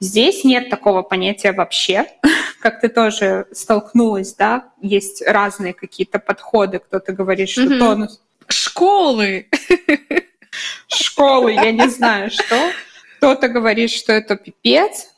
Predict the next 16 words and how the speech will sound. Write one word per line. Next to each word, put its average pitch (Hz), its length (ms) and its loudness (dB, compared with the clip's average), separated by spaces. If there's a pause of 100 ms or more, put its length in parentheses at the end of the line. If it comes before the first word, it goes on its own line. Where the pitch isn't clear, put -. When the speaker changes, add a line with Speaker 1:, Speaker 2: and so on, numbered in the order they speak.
(100)
Speaker 1:
тонус 202 480 -4
матки, 277 680 -2 (300)
все - 320 -2
дела. 208 600 -2 (600)
А 180 100 -2
кто-то 214 880 -2 (180)
говорит, 196 380 -2
что - 180 -6
это 208 160 -6
нормально. 175 680 -4
И 175 60 -20
ты, 220 160 -2
опять 214 320 -2
же, 196 80 -12
не 180 100 -8
понимаешь, 202 680 -4